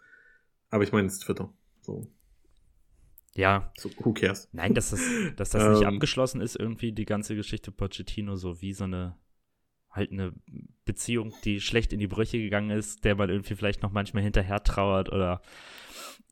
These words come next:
Speaker 2: ähm, also das ist, glaub ich, auf jeden Fall, ähm,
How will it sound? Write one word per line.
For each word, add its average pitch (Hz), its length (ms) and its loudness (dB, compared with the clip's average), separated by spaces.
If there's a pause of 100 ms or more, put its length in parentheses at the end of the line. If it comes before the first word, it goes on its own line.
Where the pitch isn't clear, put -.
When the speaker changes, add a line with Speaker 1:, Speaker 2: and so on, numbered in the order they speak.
(160)
Speaker 2:
ähm, 87 420 2 (200)
also 90 240 -2
das 98 240 0
ist, 123 80 -2
glaub 120 180 2
ich, 104 120 0
auf - 120 -4
jeden 101 180 -2
Fall, 98 360 -4 (680)
ähm, 85 520 -4